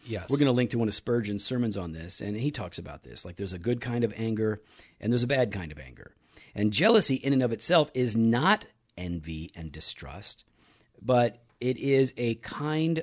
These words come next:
Speaker 2: of zealous protection for that which is good. And in that sense, it is definitely a good thing. I mean, um,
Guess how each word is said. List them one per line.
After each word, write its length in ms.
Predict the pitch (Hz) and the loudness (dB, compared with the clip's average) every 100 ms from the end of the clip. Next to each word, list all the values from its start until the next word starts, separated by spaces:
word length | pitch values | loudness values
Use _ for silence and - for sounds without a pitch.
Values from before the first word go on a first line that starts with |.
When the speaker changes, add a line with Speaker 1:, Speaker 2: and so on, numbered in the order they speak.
| - | -4
Speaker 2:
of 400 | 110 104 101 101 - | -2 -2 -2 -6 -8
zealous 800 | 92 95 117 135 151 151 - - - _ _ - _ _ | -4 -2 -2 -2 -2 -2 -2 -4 -12 _ _ -20 _ _
protection 800 | - - - 135 - - 80 73 | -10 -8 -8 -8 -6 -6 -4 -8
for 120 | 78 | -12
that 380 | 80 92 90 - | -12 -10 -12 -12
which 180 | 85 - | -12 -10
is 120 | 76 | -10
good. 580 | 78 - 71 - - - _ _ _ - - _ - | -12 -14 -14 -14 -18 -20 _ _ _ -20 -20 _ -4
And 640 | 110 107 107 107 107 104 - _ _ _ | -2 0 0 0 0 -2 -6 _ _ _
in 280 | 127 123 135 | 0 2 2
that 260 | 190 262 | 2 4
sense, 720 | - - 78 76 - - - - _ _ _ - | 4 4 0 -8 -6 -4 -6 -10 _ _ _ -4
it 120 | 135 | -2
is 140 | 139 120 | -2 -4
definitely 520 | 185 202 170 90 104 | -6 -2 -4 -2 -4
a 60 | |
good 160 | 87 92 | -4 -6
thing. 80 | 107 | -4
I 40 | |
mean, 120 | 117 - - _ | -6 -8 -18 _
um, 600 | 131 123 123 123 120 - | 4 6 6 4 2 -2